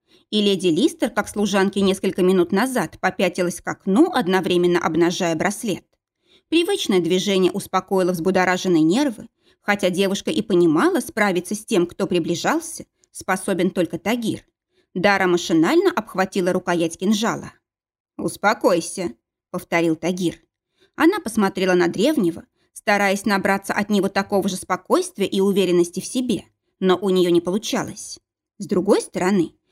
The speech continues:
ей очень не хотелось и дальше прятаться за Тагира.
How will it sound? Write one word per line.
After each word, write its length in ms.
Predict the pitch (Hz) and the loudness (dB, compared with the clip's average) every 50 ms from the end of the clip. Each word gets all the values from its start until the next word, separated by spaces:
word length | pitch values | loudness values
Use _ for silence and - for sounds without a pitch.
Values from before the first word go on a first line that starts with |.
| _ _ _ - | _ _ _ -2
ей 160 | 208 285 320 - | 0 0 0 2
очень 320 | 381 392 339 - 240 202 | -2 -4 -2 -2 0 0
не 100 | 196 190 | 0 0
хотелось 580 | 185 - 180 170 - - 240 320 359 359 339 - | 0 -2 -6 -6 -4 -2 0 0 0 0 -4 -4
и 80 | - 220 | -4 -2
дальше 320 | 165 202 190 190 - - | 0 0 0 0 -2 -8
прятаться 440 | - - 196 185 180 - 175 - 185 | -4 -2 -2 -2 -2 -4 -8 -10 -8
за 120 | 170 185 | -8 -8
Тагира. 480 | 175 - 214 254 254 262 220 160 - - | -6 -4 -4 -4 -2 -2 -2 -2 -4 -8